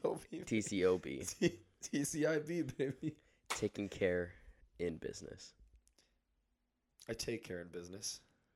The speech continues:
Speaker 2: I take care
Speaker 1: In bussy.
Speaker 2: I
Speaker 1: Oh,
Speaker 2: business.
Speaker 1: okay.
Speaker 2: What? <laughs> Wait, wait,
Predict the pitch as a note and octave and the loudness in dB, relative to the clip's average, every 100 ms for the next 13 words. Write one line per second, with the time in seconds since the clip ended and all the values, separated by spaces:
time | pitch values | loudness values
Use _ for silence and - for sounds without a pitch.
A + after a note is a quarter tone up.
0 | _ _ _ _ - F#2+ F#2 - G#2 G2 | _ _ _ _ -2 2 2 0 -2 -2
1 | - F#2+ E2+ E2+ E2 - _ _ _ _ | 2 4 4 2 -4 -14 _ _ _ _
2 | _ _ _ _ _ _ _ _ _ _ | _ _ _ _ _ _ _ _ _ _
3 | _ _ _ _ _ F#2+ F2+ F#2 G#2 - | _ _ _ _ _ -8 -2 0 2 4
4 | F#2+ F#2 E2+ D2 - - D#2+ D2+ - - | 6 6 4 0 -6 -8 -6 -8 -12 -12
5 | - - - D2+ - - F#2 A2 - - | -10 -8 -8 -10 -14 -8 2 4 6 12
6 | B3+ - A#3 - - - A#3+ - A3+ A3 | 12 12 12 12 12 12 12 12 12 12
7 | G3 G#3+ | 12 12